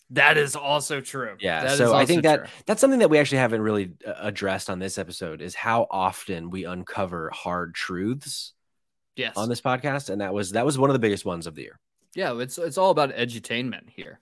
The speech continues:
Speaker 2: Yep.
Speaker 1: at S T C. Now, for me, my number three film of the year w-,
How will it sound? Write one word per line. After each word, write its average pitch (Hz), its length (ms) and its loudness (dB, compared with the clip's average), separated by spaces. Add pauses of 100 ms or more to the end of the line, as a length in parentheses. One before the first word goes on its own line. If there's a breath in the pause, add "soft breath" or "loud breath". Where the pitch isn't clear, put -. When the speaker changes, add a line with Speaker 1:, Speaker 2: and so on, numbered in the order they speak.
Speaker 2:
Yep. 117 140 0
Speaker 1:
at 104 80 -4
S 101 180 -6
T 98 160 -10
C. 95 320 -10 (720 soft breath)
Now, 160 100 2
for 180 160 6
me, 202 320 8
my 202 320 6
number 202 600 6
three 156 360 0
film 139 440 0
of 135 240 -4
the 131 100 -4
year 120 440 -2
w-, 135 280 -18